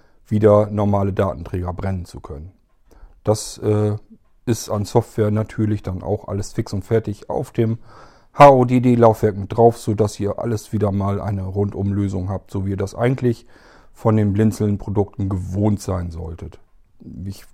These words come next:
bemühe mich ja immer, dass man die Sachen komplett so benutzen kann, wie sie sind, dass man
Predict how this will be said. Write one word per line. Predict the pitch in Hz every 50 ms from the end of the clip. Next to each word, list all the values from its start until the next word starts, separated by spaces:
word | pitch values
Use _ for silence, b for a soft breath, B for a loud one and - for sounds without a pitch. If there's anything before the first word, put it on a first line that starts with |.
| - - _ _ -
bemühe | 107 104 120 127 131
mich | 131 123 110 -
ja | 110 113
immer, | 117 120 120 117 117 113 b b b b b b b b b
dass | - 110 - -
man | 110 101 101
die | 98 98
Sachen | 95 107 107 - - 101 101 98
komplett | - - 113 117 113 - 107 101 -
so | - 113 104
benutzen | 98 101 101 107 - - 101 92
kann, | - 101 95 92
wie | 92 90
sie | 87 92 90
sind, | 98 110 127 131 127 120 - b b b b b b b b b
dass | - 104 -
man | - 101 98 95 95 95 98 98